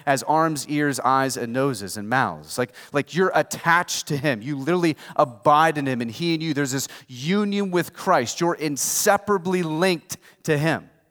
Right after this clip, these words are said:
And so his heart begins to flow out of your heart. His mind begins to flow out of your mind.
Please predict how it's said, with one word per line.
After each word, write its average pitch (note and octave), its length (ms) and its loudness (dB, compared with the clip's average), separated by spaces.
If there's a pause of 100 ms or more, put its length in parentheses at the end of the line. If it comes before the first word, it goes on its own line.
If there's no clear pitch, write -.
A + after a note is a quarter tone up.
(920)
And G#2+ 120 -18
so B2 160 -6
his A2 220 -8
heart - 240 -4
begins G#2 260 -12
to - 100 -18
flow G2 240 -6
out G2 120 -4
of A2+ 100 -16
your D3 120 -14
heart. - 260 -16 (840)
His G#2+ 200 -6
mind G2+ 320 -4
begins G#2+ 240 -10
to - 100 -12
flow A2 220 -6
out A2+ 100 -2
of A#2 140 -8
your C#3 100 -12
mind. F2 380 -14